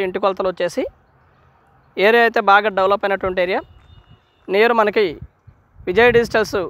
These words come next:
ఇన్నర్ రింగ్ రోడ్డుకి చాలా దగ్గరలో ఉంటుంది. అలాగే అమరావతి రోడ్డుకి కూడా స్ట్రైట్ రోడ్డు ఉంటుంది.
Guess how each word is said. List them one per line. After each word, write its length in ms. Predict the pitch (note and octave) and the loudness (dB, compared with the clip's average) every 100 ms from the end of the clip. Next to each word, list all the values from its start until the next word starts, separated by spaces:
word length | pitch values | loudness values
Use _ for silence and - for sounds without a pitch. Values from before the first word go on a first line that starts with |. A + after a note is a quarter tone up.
| - - - | -12 -14 -2
ఇన్నర్ 180 | G3 A3+ | 0 0
రింగ్ 140 | A3 G#3+ | 0 -2
రోడ్డుకి 200 | G#3+ G#3+ | -2 0
చాలా 120 | F#3+ F3+ | 0 0
దగ్గరలో 280 | E3+ G3 G3 F#3 | 0 2 2 0
ఉంటుంది. 280 | F3+ G3 F#4+ - - E3+ | -2 -4 -4 -8 -4 0
అలాగే 200 | F#3+ F#3 | 2 2
అమరావతి 360 | F#3 G#3 A3+ G#3 | 2 2 2 0
రోడ్డుకి 200 | G3 F#3+ | -4 -2
కూడా 100 | G3+ F#3+ | -4 -2
స్ట్రైట్ 260 | F#3 F#3+ G3 | 0 2 0
రోడ్డు 160 | F#3+ | 0
ఉంటుంది. 280 | F3+ F#3 G#3+ | -2 -2 -2